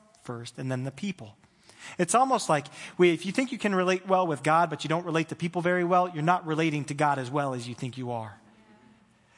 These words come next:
Right? And that's why God will put people who are different than you in your life. And that's why God will, you know, put, you know, put you at angst with those people in your workplace or the people even here in the, in, in our church to let you know that you're not quite there yet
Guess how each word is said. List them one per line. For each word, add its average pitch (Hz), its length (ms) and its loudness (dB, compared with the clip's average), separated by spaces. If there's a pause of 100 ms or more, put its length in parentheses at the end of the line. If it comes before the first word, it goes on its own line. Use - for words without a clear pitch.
(140)
Right? 175 140 4
And 208 80 -4
that's 254 140 2
why 269 120 4
God 220 160 4
will 214 80 0
put 202 160 -2
people 190 260 2
who 185 60 6
are 170 100 2
different 170 320 0
than 165 160 0
you 139 140 -2
in 131 80 -4
your 131 100 -4
life. 139 380 -2
And 143 80 0
that's 196 160 -2
why 247 140 2
God 196 260 4
will, 180 140 0 (280)
you 180 120 2
know, 170 180 2
put, 202 360 0 (120)
you 175 320 4
know, 165 120 0
put 175 240 -2
you 185 80 2
at 175 60 2
angst 170 300 0
with 139 100 -8
those 143 140 -4
people 185 260 0
in 165 60 2
your 156 100 2
workplace 147 580 -2
or 147 60 -2
the 143 100 0
people 185 440 0 (280)
even 202 280 2
here 196 260 0
in 202 80 -2
the, 180 180 -4
in, 190 280 -2
in 196 120 -2
our 180 120 2
church - 580 -6 (1160)
to 175 100 -4
let 196 240 2
you 208 80 -2
know 175 440 0 (120)
that 156 220 -2
you're 143 100 -4
not 143 260 -2
quite 127 380 -6
there 110 180 -8
yet 104 380 -12